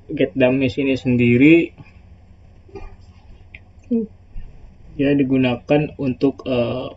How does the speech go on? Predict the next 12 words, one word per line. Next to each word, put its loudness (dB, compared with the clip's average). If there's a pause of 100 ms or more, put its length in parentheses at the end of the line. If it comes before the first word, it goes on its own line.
mengconvert, 0 (160)
eh, -4 (460)
kategori 2 (160)
Yazoo 0
variable 2 (560)
menjadi 0
sebuah 0
dummy 2
atau 0
sebuah 0
indikator -4
variabel. 2